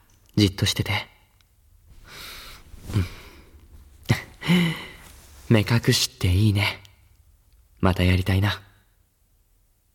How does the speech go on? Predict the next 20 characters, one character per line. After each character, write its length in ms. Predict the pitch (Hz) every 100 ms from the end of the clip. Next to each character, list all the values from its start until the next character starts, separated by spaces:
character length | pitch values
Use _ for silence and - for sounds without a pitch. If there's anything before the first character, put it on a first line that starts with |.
| _ _ _ _
う 80 | 190
ん。 240 | 160 - - _ _ _ _ _
も 380 | 123 123 110 95
う 20 |
目 120 | 90
隠 200 | 90 110 -
し 240 | - 92
は 160 | 82 76
終 160 | 82
わ 140 | 92 92
り。 240 | 117 - _ _ _ _ _ - _ _ - - - - - - - - - - - _ _ _ _ _ _ _ -
<laughs> 40 | - - - - - 151 - 185 208 180 160 139 127 117 - - - _ _
可 260 | 123 113 113
愛 300 | 117 120 113
い 60 |
顔 320 | - 101 107
が 160 | 107 110
見 200 | 110 117
え 80 | 120
た。 340 | - - -